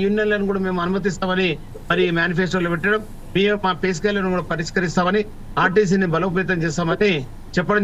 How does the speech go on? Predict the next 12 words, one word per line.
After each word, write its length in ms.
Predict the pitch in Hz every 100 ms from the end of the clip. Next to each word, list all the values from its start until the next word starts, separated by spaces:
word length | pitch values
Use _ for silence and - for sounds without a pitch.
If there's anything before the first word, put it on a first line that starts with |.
| 196
జరిగినది. 280 | 202 220 254 - - - - - 185
అయితే 220 | 196 214 214
రేవంత్ 400 | 180 180 214 220 226
రెడ్డి 160 | 226 220
గారి 160 | 220 185
ప్రభుత్వము 520 | 190 190 202 226 226 233 214 - - - - 190
ఏదైతే 280 | 202 220 196 175
ఆర్టీసీని 480 | 202 185 240 226 226 190
బలోత-, 520 | 175 214 214 233 233 202 170
బలోపేతం 680 | 185 233 233 226 190 214 196
చేయడానికి 540 | 190 208 214 208 185 214 190 - - - -
కొన్ని 200 | 202